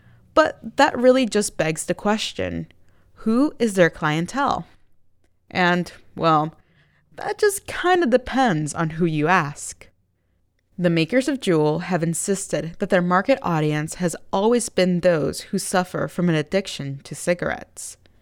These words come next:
Their idea was to gradually wean off users of their need for traditional cigarettes with their product,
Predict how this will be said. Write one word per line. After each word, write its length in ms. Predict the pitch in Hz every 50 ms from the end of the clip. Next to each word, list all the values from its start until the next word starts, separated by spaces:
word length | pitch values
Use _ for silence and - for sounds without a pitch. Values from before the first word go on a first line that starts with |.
| _ _ _ _ _ _ _ -
Their 200 | - 185 185 180
idea 640 | 175 175 170 165 - 220 240 226 175 160 160 160
was 220 | 165 160 180 202 - -
to 60 | 226
gradually 640 | 185 - 214 208 226 247 226 269 277 277 285 277
wean 400 | 247 214 190 208 214 233 247 247
off 260 | 240 220 214 214 -
users 580 | - 196 196 202 196 - 165 151 147 156 160 -
of 240 | - - 185 175 -
their 160 | - 165 156
need 260 | 165 170 170 165 160
for 140 | - - 160
traditional 600 | - - 160 139 - 196 233 269 - - 220 175
cigarettes 720 | 160 - - 170 156 151 156 151 156 - - - - - -
with 180 | - 147 -
their 120 | - 151 147
product, 640 | - - - 247 269 233 160 - - _ - -